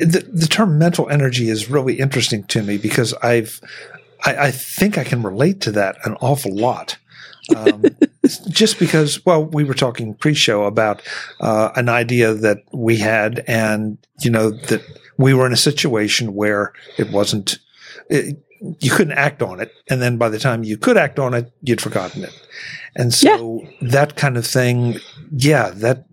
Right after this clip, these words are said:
Speaker 1: I, I, I like the mental energy concept a lot.
Speaker 2: Yeah. And, and how do we, how do we think about that so that it doesn't cause us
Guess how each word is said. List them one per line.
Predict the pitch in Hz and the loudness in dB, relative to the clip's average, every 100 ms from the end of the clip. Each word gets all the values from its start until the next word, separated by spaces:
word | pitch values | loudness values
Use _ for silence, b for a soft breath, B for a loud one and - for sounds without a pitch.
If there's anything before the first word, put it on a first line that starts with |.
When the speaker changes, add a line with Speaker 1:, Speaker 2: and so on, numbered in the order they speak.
| - - | -8 -4
Speaker 1:
I, | - | -2
I, | - 131 | 0 0
I | - 127 | 0 0
like | 113 139 - | 2 0 0
the | 110 | -2
mental | 113 113 107 | 0 0 -2
energy | 104 120 110 - 104 98 - B B - - | 0 0 0 0 -2 -4 -10 B B -4 -2
concept | - 127 123 - - - - - _ - - - | 0 0 0 0 -2 -6 -14 -14 _ -14 -10 -4
a | 113 | -2
lot. | 110 120 92 - - - _ _ _ _ - - _ _ _ - | 2 0 0 -8 -12 -16 _ _ _ _ -20 -20 _ _ _ 2
Speaker 2:
Yeah. | 208 185 _ _ _ _ B B B B B | 2 2 _ _ _ _ B B B B B
And, | 220 214 202 202 - | 4 4 2 0 2
and | 214 214 | 2 4
how | 180 233 240 | 4 4 4
do | |
we, | 240 226 220 220 | 2 2 4 4
how | - 220 | 2 0
do | |
we | 226 214 208 _ - - B B B B B | 2 2 0 _ -20 -20 B B B B B
think | - - 330 | -2 0 2
about | 311 285 269 | 4 2 4
that | 262 220 | 0 0
so | 220 | 0
that | 202 | 2
it | 190 | 2
doesn't | 196 190 | 2 2
cause | - - 180 175 | -2 0 2 4
us | 180 | 0